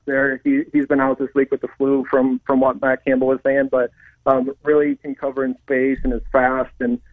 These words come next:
um, you know, I think Orion Vance is a guy that is, is gonna be in the mix of linebacker, although I think he might be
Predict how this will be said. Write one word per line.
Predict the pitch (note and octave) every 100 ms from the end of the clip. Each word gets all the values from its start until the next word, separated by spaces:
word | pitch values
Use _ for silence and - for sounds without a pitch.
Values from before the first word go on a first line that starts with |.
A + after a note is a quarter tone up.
| _ -
um, | B2+ A#2+ A#2+ -
you | C#3+
know, | C3+
I | C3
think | C3 D3+ C#3+
Orion | D3+ C#3+ D3 C3+
Vance | C3+ C3+ C3+
is | C3
a | C3+
guy | C3 C3 C3+
that | B2+ B2+ B2+ -
is, | C3+ - -
is | C3
gonna | C#3+ C#3
be | C#3
in | C#3
the |
mix | C3+ C3+
of | C#3
linebacker, | C3 C3+ C3+ C3 - C3+
although | C3+ C3+ C3
I |
think | B2+ C3+ -
he | C3+
might | B2+ -
be | C3+ C3